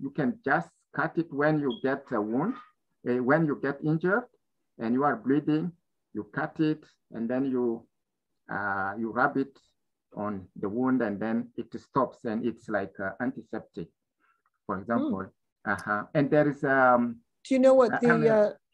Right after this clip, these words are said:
Speaker 2: do you know what the local name is for it? Is that a, a plantain or something?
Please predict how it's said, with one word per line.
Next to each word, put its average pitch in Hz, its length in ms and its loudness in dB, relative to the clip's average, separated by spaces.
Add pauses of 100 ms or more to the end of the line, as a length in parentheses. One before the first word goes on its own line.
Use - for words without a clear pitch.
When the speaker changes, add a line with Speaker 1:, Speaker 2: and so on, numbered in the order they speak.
(160)
Speaker 2:
do 226 120 -4
you 240 60 2
know 240 80 2
what 226 260 2
the 226 120 2
local 220 400 2
name 226 280 -4
is 330 480 -8
for 269 140 0
it? 294 80 -2
Is 240 140 -2
that 214 160 2
a, 190 80 -2 (120)
a 190 120 0 (160)
plantain 220 560 -2
or 311 140 -6
something? 311 380 -12